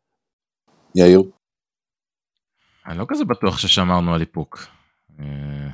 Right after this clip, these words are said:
Speaker 2: אגיד לכם את האמת. אה, גיא אמר, אה, הכל, עדן אמרה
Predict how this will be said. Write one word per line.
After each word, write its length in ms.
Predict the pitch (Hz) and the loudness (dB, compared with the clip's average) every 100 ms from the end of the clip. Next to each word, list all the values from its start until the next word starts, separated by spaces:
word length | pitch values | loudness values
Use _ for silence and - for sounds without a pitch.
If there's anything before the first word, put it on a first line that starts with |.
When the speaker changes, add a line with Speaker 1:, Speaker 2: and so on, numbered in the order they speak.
| - _ 85 | -18 _ -14
Speaker 2:
אגיד 120 | 78 | -12
לכם 200 | 73 80 | -10 -10
את 100 | - | -6
האמת. 440 | 80 78 71 - 76 | -6 -6 -10 -14 -16
אה, 640 | 71 71 73 71 - - | -14 -14 -14 -18 -20 -20
גיא 300 | 90 95 110 | -8 0 0
אמר, 380 | 104 104 101 92 | 2 0 0 -2
אה, 260 | 87 82 73 | -6 -6 -8
הכל, 600 | - 101 113 127 123 98 82 82 - - | -4 2 2 2 -2 -6 -10 -20 -20 -16
עדן 340 | 76 80 80 76 | -10 -6 -6 -6
אמרה 580 | 76 78 80 78 76 | -8 -8 -6 -8 -10